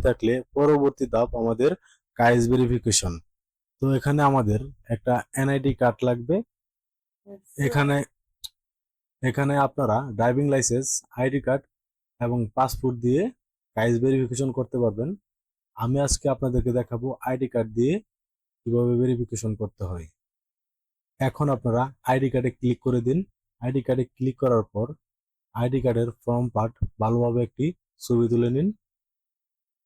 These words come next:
Speaker 1: ফ্রন্ট পার্ট ছবি তোলা হয়ে গেলে document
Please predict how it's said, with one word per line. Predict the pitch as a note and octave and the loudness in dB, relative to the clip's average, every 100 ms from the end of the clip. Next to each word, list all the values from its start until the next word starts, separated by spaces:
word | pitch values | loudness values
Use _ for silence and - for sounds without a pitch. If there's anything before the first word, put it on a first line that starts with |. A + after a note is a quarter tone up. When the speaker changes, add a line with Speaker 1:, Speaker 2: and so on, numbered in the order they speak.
| _ _ _ _ _ _ _ _ _ _ _ _ - | _ _ _ _ _ _ _ _ _ _ _ _ -4
Speaker 1:
ফ্রন্ট | C3 C3+ B2+ | -2 0 0
পার্ট | C3+ - - | -2 -2 -2
ছবি | B2+ A#2+ | -2 0
তোলা | B2+ B2+ A#2 | 2 2 4
হয়ে | A#2+ A#2 | 2 2
গেলে | G#2 G#2+ G3+ _ _ A2 | 2 0 -2 _ _ -4
document | B2+ D3+ C#3+ C3+ | -2 0 -2 -2